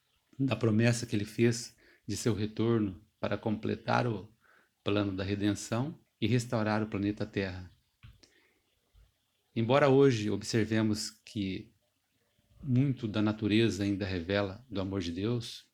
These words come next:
já que grande parte foi destruída pelo próprio homem, mas o que vemos de bonito, de belo na natureza, ali observamos que Deus é quem criou tudo isso.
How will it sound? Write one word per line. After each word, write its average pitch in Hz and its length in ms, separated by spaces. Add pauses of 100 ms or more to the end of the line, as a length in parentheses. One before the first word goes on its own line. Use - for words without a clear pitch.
já 98 320
que - 340
grande 101 300
parte - 580 (200)
foi 107 160
destruída 101 600
pelo 98 220
próprio 104 480
homem, 117 340 (400)
mas 120 360
o - 40
que - 140
vemos 143 320
de 135 80
bonito, 123 580 (560)
de 101 120
belo 117 360
na 110 140
natureza, 95 840 (880)
ali 110 400 (400)
observamos 120 680
que 107 240 (340)
Deus 127 680 (720)
é 117 100
quem 127 200
criou 123 280
tudo 131 240
isso. - 460